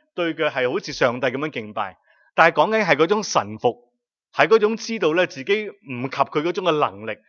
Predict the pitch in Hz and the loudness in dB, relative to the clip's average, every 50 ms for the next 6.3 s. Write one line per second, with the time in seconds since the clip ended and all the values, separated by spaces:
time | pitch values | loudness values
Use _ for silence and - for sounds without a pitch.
0 | _ _ _ _ - - 139 - 180 170 147 123 104 95 101 101 107 101 92 87 | _ _ _ _ -4 -4 -4 -4 -4 -4 -2 0 0 0 -2 -4 -4 -4 -6 -8
1 | - _ - - - - - 143 160 170 160 165 151 196 240 247 240 247 _ _ | -10 _ -20 -20 -20 -14 -8 -4 -4 -2 2 4 4 4 2 0 -6 -8 _ _
2 | _ _ _ _ _ - - 190 202 226 233 240 220 170 143 - 143 139 139 131 | _ _ _ _ _ -8 -8 -6 -6 -4 -4 -4 -4 -4 -4 -6 -6 -6 -4 -4
3 | 147 190 175 151 139 - 196 190 185 - 147 139 131 135 127 127 147 151 135 117 | -4 -2 -2 -4 -4 -4 -4 -6 -6 -6 -10 -10 -8 -8 -8 -8 -6 -6 -4 -2
4 | 127 139 - 117 - 113 117 117 104 95 - 156 170 151 156 202 - 220 220 190 | -4 -4 -4 -6 -10 -8 -8 -8 -8 -8 -6 -6 -4 -4 -4 -6 -6 -6 -6 -4
5 | 175 170 170 214 190 151 123 110 113 - 185 165 131 120 139 143 143 120 117 104 | -4 -4 -4 -4 -4 -4 -4 -6 -8 -6 -4 -4 -4 -4 -4 -6 -8 -8 -10 -12
6 | 95 98 95 90 85 | -10 -10 -12 -12 -12